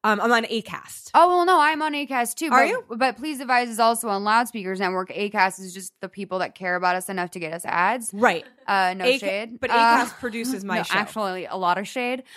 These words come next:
Speaker 2: Um,
Speaker 1: Yeah.
Speaker 2: but
Speaker 1: Yeah,
Speaker 2: Ac-,
Speaker 1: Acast
Speaker 2: okay,
Speaker 1: is
Speaker 2: so,
Speaker 1: amazing. So
Speaker 2: okay.
Speaker 1: Acast, I'm one of the few people who is fully partnered with Acast. They produce my show.
Speaker 2: Yeah.
Speaker 1: In addition to doing all
Speaker 2: That's
Speaker 1: of the
Speaker 2: a
Speaker 1: great
Speaker 2: big
Speaker 1: ad
Speaker 2: deal.
Speaker 1: stuff and blah, blah, blah. So I record in their office and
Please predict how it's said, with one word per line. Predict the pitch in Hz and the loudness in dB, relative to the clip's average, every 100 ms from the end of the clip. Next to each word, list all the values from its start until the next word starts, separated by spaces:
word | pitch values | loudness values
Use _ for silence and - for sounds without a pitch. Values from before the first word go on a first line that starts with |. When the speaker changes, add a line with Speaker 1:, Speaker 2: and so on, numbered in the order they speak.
| - | -10
Speaker 2:
Um, | - 254 247 247 240 247 | 2 6 8 8 6 6
Speaker 1:
Yeah. | 262 247 | 4 4
Speaker 2:
but | 320 294 - 381 330 | 2 2 -4 -16 -8
Speaker 1:
Yeah, | 269 262 | -2 2
Speaker 2:
Ac-, | 285 | 2
Speaker 1:
Acast | 359 311 | 4 4
Speaker 2:
okay, | - | 4
Speaker 1:
is | 277 | 0
Speaker 2:
so, | |
Speaker 1:
amazing. | 294 311 214 180 226 | 0 0 -2 -6 -6
So | 226 208 | -2 0
Speaker 2:
okay. | 262 294 | 0 0
Speaker 1:
Acast, | 277 240 - | 0 0 2
I'm | 247 277 | 0 2
one | 277 | -2
of | 254 | -4
the | 254 | -6
few | - 240 | -8 -8
people | 233 214 220 214 208 202 - - _ _ | -8 -4 0 2 2 0 -4 -20 _ _
who | - 233 220 202 196 190 - | -4 0 2 0 0 -4 -2
is | 196 - | -4 -4
fully | - 302 302 | 0 2 2
partnered | 269 202 180 190 180 | 2 0 0 -2 -2
with | - | -2
Acast. | 180 190 175 | -2 0 0
They | 202 | 0
produce | 196 - 180 196 202 | 0 -2 -4 -4 -2
my | 170 147 | -4 -6
show. | - - 53 214 | -8 -8 -10 -2
Speaker 2:
Yeah. | 220 175 226 | 4 4 6
Speaker 1:
In | |
addition | 226 233 226 226 | 4 4 0 0
to | 214 | -2
doing | 214 214 185 | -2 0 2
all | 196 | 4
Speaker 2:
That's | 214 220 | 4 4
Speaker 1:
of | |
the | |
Speaker 2:
a | 214 | 2
Speaker 1:
great | 196 - | 0 4
Speaker 2:
big | |
Speaker 1:
ad | 208 208 214 | 6 6 4
Speaker 2:
deal. | - | 2
Speaker 1:
stuff | 220 202 196 | 2 2 2
and | 196 | -2
blah, | 190 | -2
blah, | 175 | -4
blah. | |
So | 147 190 | -4 0
I | 185 | 0
record | 208 - 202 202 | 0 -2 -2 0
in | 202 | 0
their | 190 | 0
office | 165 170 190 175 175 170 175 | 0 0 -2 -4 -4 -6 -8
and | 160 160 | -8 -10